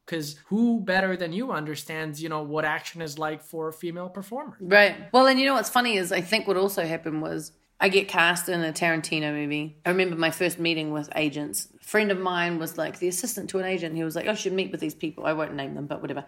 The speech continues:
Speaker 2: We walk into the office. We walk literally, like, down this spiral staircase to this, like, library with this big oak table in the middle. It's like all the walls. I'm like, "D-, are we shooting in here?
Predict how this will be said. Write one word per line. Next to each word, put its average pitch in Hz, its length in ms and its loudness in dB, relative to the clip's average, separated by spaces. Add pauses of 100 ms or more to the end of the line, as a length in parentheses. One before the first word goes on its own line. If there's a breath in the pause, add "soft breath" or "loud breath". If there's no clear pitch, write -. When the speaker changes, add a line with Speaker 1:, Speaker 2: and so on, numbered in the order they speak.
(160)
Speaker 2:
We 202 200 6
walk 190 320 6
into 175 200 0
the 160 180 -2
office. 190 640 4 (140)
We 208 100 0
walk 196 380 2
literally, 180 640 2
like, 147 280 -4
down 156 280 4
this 165 160 -4
spiral 165 540 2
staircase 160 680 0
to 160 80 -2
this, 151 220 -4
like, 156 280 -4
library 180 760 -2
with 156 160 -12
this 180 100 -6
big 190 300 -2
oak 180 260 2
table 170 300 0
in 165 80 -4
the 160 40 -4
middle. 165 260 -2
It's 175 120 -6
like 180 160 -4
all 233 100 -4
the 208 80 -2
walls. 175 300 -2
I'm 214 220 0
like, 175 400 0
"D-, 233 80 -10 (200)
are 233 160 -10
we 359 120 2
shooting 311 400 2
in 440 160 -4
here? 466 160 -6